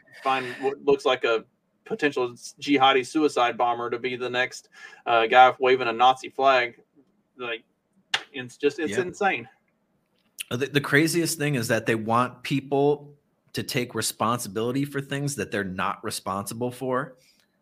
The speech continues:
Speaker 2: Like, apparently you and me are responsible for everything evil that white people ever did, and we need to take responsibility for it. We have this original sin attached to us.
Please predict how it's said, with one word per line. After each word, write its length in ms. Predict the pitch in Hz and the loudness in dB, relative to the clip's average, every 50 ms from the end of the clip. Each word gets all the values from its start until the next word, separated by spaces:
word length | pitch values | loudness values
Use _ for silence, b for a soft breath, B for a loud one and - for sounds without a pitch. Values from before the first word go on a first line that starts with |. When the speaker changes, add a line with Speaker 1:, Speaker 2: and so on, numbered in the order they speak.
| _ _ | _ _
Speaker 2:
Like, 160 | - 104 101 - | -6 -6 -6 0
apparently 320 | - 147 143 - - 110 | 0 0 2 2 0 2
you 160 | 131 160 165 | 4 4 4
and 100 | 151 139 | 4 2
me 280 | 147 151 143 139 135 131 | 2 2 2 0 0 0
are 140 | - 113 113 | 0 -2 -2
responsible 600 | 110 110 - - 123 113 117 117 113 - 120 113 | 0 -4 -4 -2 0 0 0 0 -2 -4 -6 -6
for 180 | 104 110 101 - | -4 -4 -8 -4
everything 1040 | - 127 131 131 135 127 135 143 143 139 139 139 139 131 131 131 131 135 131 - - - | 0 -2 -2 -2 -2 -4 -2 0 0 0 0 -2 -4 -2 -2 -4 -6 -6 -10 -10 -12 -8
evil 420 | 127 123 127 127 117 123 123 117 | -6 -2 -2 -2 0 -2 -4 -2
that 240 | 110 113 107 - - | 0 -2 -2 -2 -2
white 340 | 104 107 113 104 85 - _ | -4 -4 -4 -4 -8 -12 _
people 380 | - 120 110 - 113 113 113 110 | -8 -8 -8 -4 -4 -4 -4 -4
ever 160 | 107 110 110 | -4 -4 -4
did, 240 | 101 98 107 104 95 | -4 -4 -6 -6 -6
and 80 | 95 82 | -8 -8
we 100 | 110 117 | -6 -6
need 140 | 117 110 95 | -6 -8 -8
to 60 | - | -12
take 260 | - - 117 104 - | -8 -8 -8 -8 -6
responsibility 800 | 104 - - - 107 104 107 - - 92 90 95 95 98 95 90 | -10 -10 -6 -4 -4 -4 -4 -4 -8 -8 -6 -4 -4 -4 -4 -6
for 280 | 87 - 95 92 90 90 | -10 -10 -10 -6 -6 -6
it. 60 | 87 | -6
We 100 | 87 98 | -4 -6
have 100 | 101 98 | -4 -4
this 160 | 98 95 - | -4 -8 -6
original 460 | 104 101 104 107 104 110 120 113 107 | -8 -6 -6 -6 -4 -4 -4 -4 -4
sin 480 | 101 - - - 113 104 101 101 101 82 | -2 -2 -2 -2 -2 -2 -2 -2 -4 -8
attached 420 | 90 92 - 101 95 101 - - - | -10 -10 -8 -6 -6 -6 -8 -8 -6
to 120 | 127 120 110 | -4 -2 -2
us. 180 | 120 127 - | -2 -2 -4